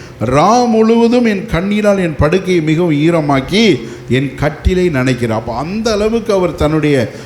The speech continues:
கண்ணீரை இங்க வெளிப்படுத்துகிறார் என்று சொல்லி நம்ம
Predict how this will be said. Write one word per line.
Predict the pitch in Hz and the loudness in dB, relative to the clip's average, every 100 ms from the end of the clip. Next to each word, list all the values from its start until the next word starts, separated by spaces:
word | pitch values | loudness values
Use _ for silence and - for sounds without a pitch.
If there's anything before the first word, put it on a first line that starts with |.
| - - | -14 -6
கண்ணீரை | 151 202 208 202 180 160 | -2 2 2 4 2 2
இங்க | 131 | 2
வெளிப்படுத்துகிறார் | 143 196 160 175 156 160 156 160 143 | 2 2 2 0 0 0 2 2 2
என்று | 135 131 | 2 0
சொல்லி | - 120 127 | 0 0 0
நம்ம | 113 117 175 170 | 0 2 2 0